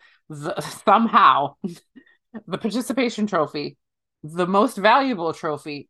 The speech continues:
and also most improved. Like, I don't know how I thought I was gonna be most improved and M V P, but I wanted all of them because I wanted the trophies,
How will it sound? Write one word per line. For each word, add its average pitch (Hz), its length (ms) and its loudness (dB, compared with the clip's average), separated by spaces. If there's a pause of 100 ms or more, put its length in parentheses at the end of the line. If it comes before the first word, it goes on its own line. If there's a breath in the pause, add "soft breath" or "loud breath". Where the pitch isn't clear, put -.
(120)
and 196 320 -4
also 220 500 0
most 180 380 -6
improved. 165 680 -6 (240)
Like, 160 380 -2 (100)
I 190 80 0
don't 214 220 2
know 208 160 4
how 202 300 6
I 175 100 8
thought 190 240 4
I 156 80 2
was 165 140 -6
gonna 185 120 -8
be 170 140 -12
most 175 280 -8
improved 170 340 -4
and 170 300 -2
M 175 200 -2
V 165 140 -2
P, 269 200 -4
but 220 140 4
I 170 80 8
wanted 180 360 4
all 196 360 4
of 180 120 -4
them 135 200 -6
because 160 200 -10
I 165 40 -6
wanted 185 320 -8
the 151 80 -10
trophies, - 720 -10